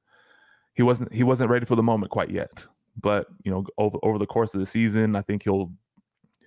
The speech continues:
he'll, he'll fill in admirably at, from a streaming perspective in, in better matchups and in better weather conditions.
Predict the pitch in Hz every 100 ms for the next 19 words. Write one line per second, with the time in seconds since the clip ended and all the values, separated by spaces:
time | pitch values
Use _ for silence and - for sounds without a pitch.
0 | 127 - 123 120 101 123 - 123 120 113
1 | 98 101 104 98 98 101 98 95 95 -
2 | 95 90 - 104 98 98 87 - 98 -
3 | 92 87 - _ _ _ _ _ _ -
4 | 104 - 98 95 90 90 - - - -
5 | - 98 95 95 98 95 90 90 87 -
6 | 78 - - -